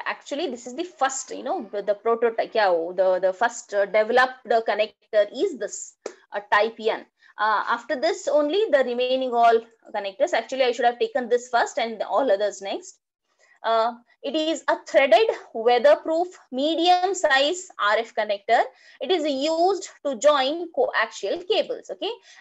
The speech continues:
And it was one of the first connectors.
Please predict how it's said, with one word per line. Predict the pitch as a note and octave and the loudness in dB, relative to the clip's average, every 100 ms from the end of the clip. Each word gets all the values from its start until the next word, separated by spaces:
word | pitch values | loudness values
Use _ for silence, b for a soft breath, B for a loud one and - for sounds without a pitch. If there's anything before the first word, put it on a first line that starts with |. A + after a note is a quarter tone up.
| - | 0
And | D#4+ D#4+ | 0 0
it | C4 | -4
was | D#4 E4 G4+ D4 | 4 4 4 2
one | D4+ | 0
of | D#4+ | 0
the | F4+ F#4+ - | -2 -2 2
first | F4+ F#4 - G4+ | 2 2 -8 -2
connectors. | E4 D4 D4+ C#4 A3 E3+ F3 - - | 0 0 -2 4 4 2 -6 -8 -8